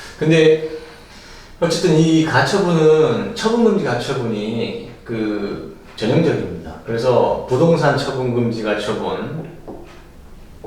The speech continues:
그 다음에 B가 임차인으로서 살다가 월세 다, 월세 다 까먹고 뭐 보증금에서 공제를 해도 지금 밀린 월세가 더 많고 뭐 그런데, 어, 이제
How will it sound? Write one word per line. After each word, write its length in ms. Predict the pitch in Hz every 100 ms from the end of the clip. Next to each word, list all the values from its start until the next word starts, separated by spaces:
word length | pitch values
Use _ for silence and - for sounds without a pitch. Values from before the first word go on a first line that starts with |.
| - - - - - - - - - - - - - -
그 60 | 117
다음에 600 | 165 - - - - - - - - - - - - - - - - - - - - -
B가 340 | 226 233 214
임차인으로서 760 | 160 175 190 208 202 180 151 131
살다가 680 | 165 165 165 160 139 113 104
월세 240 | 143 143
다, 180 | 143 139
월세 280 | 135 151 156
다 160 | 113 -
까먹고 680 | 156 160 135 123 113 110 -
뭐 280 | 113 107 -
보증금에서 760 | 123 147 143 147 143 127 -
공제를 460 | 120 127 147 135 -
해도 440 | 139 143 120 120
지금 260 | 123 120 110
밀린 280 | 117 147 131
월세가 360 | 120 123 123
더 80 | 113
많고 640 | 107 104 110 - 143 123
뭐 160 | 101 101
그런데, 600 | 117 120 120 117 120 - - - - - -
어, 440 | 117 113 117 131
이제 480 | 123 113 90 -